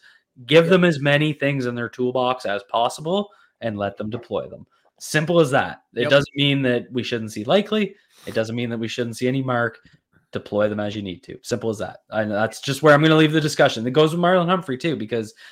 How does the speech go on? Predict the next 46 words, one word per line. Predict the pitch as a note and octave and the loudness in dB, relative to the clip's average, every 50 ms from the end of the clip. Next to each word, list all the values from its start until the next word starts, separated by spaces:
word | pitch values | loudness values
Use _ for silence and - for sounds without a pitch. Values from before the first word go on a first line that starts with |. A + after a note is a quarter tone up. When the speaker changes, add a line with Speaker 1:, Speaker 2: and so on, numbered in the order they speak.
| - _ - | -20 _ -10
Speaker 1:
you | A#2+ A2+ | -8 -8
can | A2+ | -6
play | G#2 A#2 A#2 | -4 -2 -2
Marlon | A2+ A#2+ A#2 A#2 A2+ A2 | 0 0 0 0 -2 -4
Humphrey | A2 B2 B2 A2 A#2+ A#2 | -4 -6 -6 -6 -6 -8
in | A2 | -8
the | G#2 | -8
slot, | F#2+ - - C3 B2+ C3 C3 B2+ - | -10 -10 -6 -2 0 2 0 0 -2
which | C3+ C3 - - A#2+ | -4 -12 -14 -14 -12
means | A#2 A2+ G#2+ A2 | -12 -12 -12 -12
you | G#2+ G#2+ | -14 -14
can | G#2 | -14
put | G2+ - | -14 -14
Kyle | - - G#2 G2+ G2+ | -10 -8 -6 -6 -6
Hamilton | A2+ A2+ A2 A2 G#2+ - A2 | -6 -6 -8 -8 -10 -10 -10
back | F#2+ G#2 G2+ G2+ - - | -8 -6 -6 -8 -8 -10
in | G#2 G2+ | -10 -10
the | G2+ G2 G2 F#2+ F#2+ _ _ _ _ _ _ _ _ _ | -10 -10 -10 -10 -12 _ _ _ _ _ _ _ _ _
back. | - G#2+ A2 - - | 2 2 2 2 2
And | C#3+ D3 C#3 - - | 0 0 0 -2 -8
here's | - - F3 G#3 A3+ F#3+ | -2 4 4 6 6 6
an | F#3 D#3 | 4 2
interesting | C3 B2 - B2+ A2+ G#2 - A#2 G#2+ | 2 0 0 -2 -2 -2 -4 -8 -8
thought | - G#2+ G2+ G2+ G2+ | -6 -6 -6 -6 -6
for | - G#2+ | -8 -8
you | G#2+ | -6
guys. | G#2+ G#2+ G#2+ A2+ A2+ - _ _ _ - - - - - _ _ _ _ _ _ _ _ | -4 -2 -2 -2 -4 -8 _ _ _ -20 -20 -20 -20 -20 _ _ _ _ _ _ _ _
If | - C3+ B2+ B2+ - | 2 2 2 2 2
they're | - D3 D#3+ E3+ F3 | 4 6 6 6 6
running | D#3+ E3 D#3+ D#3 D#3 D3+ | 6 4 4 4 2 0
a | C#3+ | 0
base | B2+ - B2+ C3 B2+ B2+ - | 4 6 6 6 6 4 0
defense | - B2 B2 A2+ - G#2+ F#2+ F2 E2+ - - - - - | -2 -2 -2 0 -2 -4 -4 -6 -8 -12 -18 -20 -14 -10
and | B2 A#2+ A#2+ | -4 -2 0
they | A#2+ | 0
wanna | A#2 A#2+ B2 B2 B2 | 2 2 2 2 2
use | A#2+ A#2+ A#2+ A2 | 2 2 2 0
a | G#2+ | -2
four | - - - B2+ B2+ B2 | -4 -2 2 4 4 4
three | B2 - A#2+ A#2 A#2 | 2 0 -2 -4 -2
type | A2 - A#2 A2 - | -2 -2 -2 -2 -2
approach | - - - - A#2+ A#2 A#2 A2+ - - | -4 -8 -2 0 0 0 0 -2 -6 -12
to | - | -10
stop | - - A#2 A2 G#2 - | -4 -2 0 0 -2 -2
the | - G2 | -8 -8
run, | A2+ A2 A2+ B2 C3+ D3 E3+ E3+ | -4 0 0 2 2 0 -2 -6